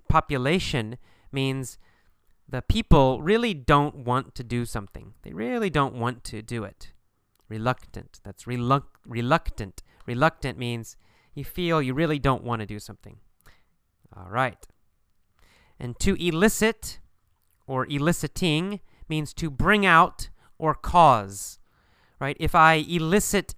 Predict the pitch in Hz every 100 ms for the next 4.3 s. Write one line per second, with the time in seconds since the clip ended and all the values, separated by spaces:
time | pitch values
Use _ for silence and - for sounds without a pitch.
0 | - 170 190 175 151 139 - _ - -
1 | 147 131 131 165 117 131 - - _ _
2 | _ _ _ _ _ _ _ - - 160
3 | 151 143 135 123 123 120 147 151 151 143
4 | 135 -